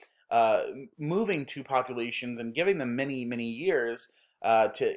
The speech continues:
only interbreed with themselves can, can cause, uh, speciation to occur.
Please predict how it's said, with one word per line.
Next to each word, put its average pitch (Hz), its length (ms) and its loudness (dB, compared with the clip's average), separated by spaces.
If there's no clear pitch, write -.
only 170 380 4
interbreed 165 540 0
with 123 120 -4
themselves 156 680 4
can, 117 320 -10
can 110 160 -12
cause, 98 460 -4
uh, 95 160 -2
speciation 95 760 -12
to - 140 -16
occur. - 300 -14